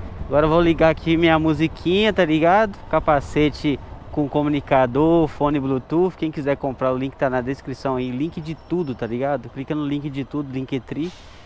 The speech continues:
Aí você vai ver lá que tem o link do comunicador. Demorou, rapaziada?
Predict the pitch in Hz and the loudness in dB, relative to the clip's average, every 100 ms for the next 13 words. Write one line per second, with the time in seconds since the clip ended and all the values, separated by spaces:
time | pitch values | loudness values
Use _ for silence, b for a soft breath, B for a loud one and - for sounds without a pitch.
0 | B B B - 117 127 - 127 139 143 | B B B -8 -6 -6 -6 -2 0 -2
1 | 123 139 135 120 127 - - 135 139 131 | -2 -4 -2 -2 -2 -8 -10 -6 -6 -6
2 | 131 127 127 131 120 127 127 127 - 135 | -8 -10 -6 -6 -4 -6 -6 -6 -4 -4
3 | 107 104 - - - - - - - - | -4 -10 -14 -20 -20 -20 -20 -20 -20 -20
4 | - - - - - - - - B B | -20 -20 -20 -20 -20 -20 -20 -20 B B
5 | B - - 113 120 127 160 143 - 117 | B -20 -12 -8 -4 -2 -2 -2 -4 -6
6 | 110 110 104 101 | -4 -2 -4 -6